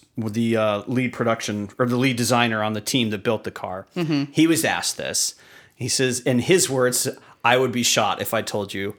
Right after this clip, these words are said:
Speaker 1: how much it
Speaker 2: <gasps>
Speaker 1: actually <laughs> cost." So
Speaker 2: And they built seven of 'em.
Speaker 1: <laughs> And they built seven of 'em. Now, the prototype obviously was the most expensive 'cause it
Speaker 2: Right.
Speaker 1: was the sp-,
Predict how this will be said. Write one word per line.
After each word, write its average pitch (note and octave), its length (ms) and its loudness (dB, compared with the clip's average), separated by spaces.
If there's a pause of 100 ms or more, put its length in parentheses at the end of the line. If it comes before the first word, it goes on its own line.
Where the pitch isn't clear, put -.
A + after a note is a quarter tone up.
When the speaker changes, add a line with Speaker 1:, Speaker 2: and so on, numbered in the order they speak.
(140)
Speaker 1:
how A#2 180 0
much D#4+ 300 4
it C#4 80 8
Speaker 2:
<gasps> - 0 -
Speaker 1:
actually C#4 360 6
<laughs> - 120 -4
cost." - 880 4 (880)
So - 240 6
Speaker 2:
And B3+ 100 6
they B3+ 120 8
built B3+ 240 6
seven G3 340 6
of A2+ 160 2
'em. D#2 240 -2
Speaker 1:
<laughs> - 40 -20
And C3 160 4
they C3+ 100 4
built C3+ 240 4
seven A2+ 340 4
of G2 100 -4
'em. A2 120 -2
Now, D3+ 200 8
the D3+ 140 2
prototype F3 720 6
obviously B2 420 2
was A#2+ 160 0
the A#2+ 80 0
most A#2 240 0
expensive A2+ 500 -2
'cause A#2+ 180 -2
it - 40 4
Speaker 2:
Right. A#2 100 2
Speaker 1:
was A#2 120 0
the A#2+ 120 -2
sp-, - 300 -4